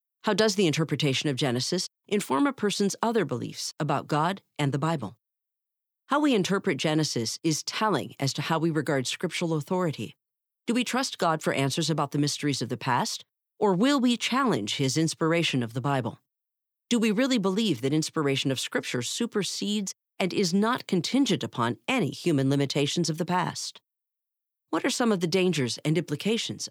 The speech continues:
of other views of Genesis? Holding other views of Genesis is the symptom of a greater problem — distrust of God's knowledge. What we believe about Genesis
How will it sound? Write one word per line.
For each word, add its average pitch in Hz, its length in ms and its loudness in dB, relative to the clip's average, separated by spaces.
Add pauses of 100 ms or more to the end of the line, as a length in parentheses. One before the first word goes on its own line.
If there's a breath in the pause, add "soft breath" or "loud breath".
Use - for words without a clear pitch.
of 170 140 0
other 214 320 2
views 151 320 0
of 147 80 -2
Genesis? - 640 -4 (520)
Holding 202 340 6
other 151 180 4
views 156 360 2
of 127 100 0
Genesis 165 540 0 (280)
is 202 160 0
the 214 80 -2
symptom 262 460 0
of 160 100 0
a 156 40 0
greater 151 380 2
problem — 117 540 -2 (580)
distrust 220 600 0
of 127 160 -4
God's 135 340 0
knowledge. 110 460 -6 (800)
What - 140 0
we 269 120 4
believe 208 340 2
about 180 320 2
Genesis 151 600 -4